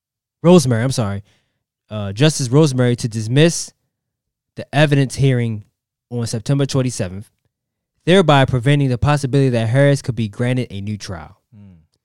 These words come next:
Speaker 1: He again reasserted his innocence and accused both the police and the prosecutor's office of yet again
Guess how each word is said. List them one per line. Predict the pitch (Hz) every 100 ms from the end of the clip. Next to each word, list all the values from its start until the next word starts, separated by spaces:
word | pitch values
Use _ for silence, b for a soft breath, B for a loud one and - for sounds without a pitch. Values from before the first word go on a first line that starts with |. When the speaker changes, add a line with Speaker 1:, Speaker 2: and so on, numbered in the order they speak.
| _ _ _ _ _
Speaker 1:
He | - 135
again | 117 151 175 185 190 185
reasserted | 127 139 - 160 160 143
his | 147
innocence | 131 120 113 120 110 -
and | 110
accused | 107 - 151 160 113
both | 139 147
the | 127
police | - 151 175 151 147 -
and | 123 151
the | 147
prosecutor's | 147 135 - 131 120
office | 113 110 113 104
of | 98
yet | 131 156
again | 139 123 117 113